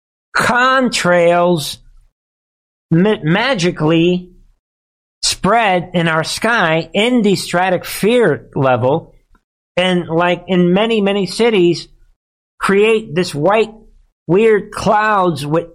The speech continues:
lines in it, and it just happens to block the sunlight all the time, whereas all the other parts of the sky are perfectly blue sky.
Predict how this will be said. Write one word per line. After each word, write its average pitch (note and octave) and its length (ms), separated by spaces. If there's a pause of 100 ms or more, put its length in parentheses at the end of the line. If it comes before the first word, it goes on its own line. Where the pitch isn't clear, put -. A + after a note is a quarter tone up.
lines G3+ 480
in D#3 100
it, D#3+ 240
and D#3+ 220
it B2+ 220
just G#3+ 300
happens G3 600
to F3 100
block E3+ 460
the F3 80
sunlight E3 680
all F#3 240
the G3+ 100
time, D#3+ 640 (520)
whereas F3+ 520
all A3 220
the G3 160
other B3 180
parts E3 340
of D3 80
the D3+ 80
sky E3+ 460
are D#3 80
perfectly E3 560
blue D#3 260
sky. F3+ 400